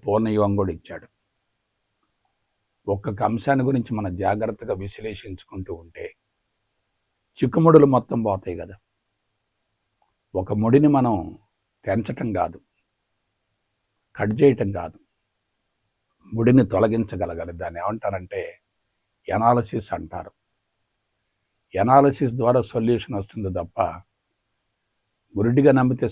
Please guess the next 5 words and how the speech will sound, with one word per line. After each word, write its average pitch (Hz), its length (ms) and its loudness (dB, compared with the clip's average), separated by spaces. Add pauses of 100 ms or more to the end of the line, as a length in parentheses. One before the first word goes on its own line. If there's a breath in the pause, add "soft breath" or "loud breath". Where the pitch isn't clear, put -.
సొల్యూషన్ 113 440 -2
ఎందుకు - 240 -8
వస్తుంది? 98 380 -12 (1400)
బోధించేవాడు 127 720 4
ఒకడున్నాడు, 95 540 -2